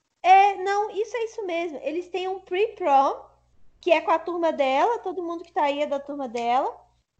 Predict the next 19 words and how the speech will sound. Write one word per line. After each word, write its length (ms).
E 120
aí, 220
no 120
terceiro 580
ano, 200
é 40
que 100
eles 140
têm 180
o 120
prom. 400
E 100
aí 180
tem, 320
né, 220
a 100
festa 320
de 120
novo. 420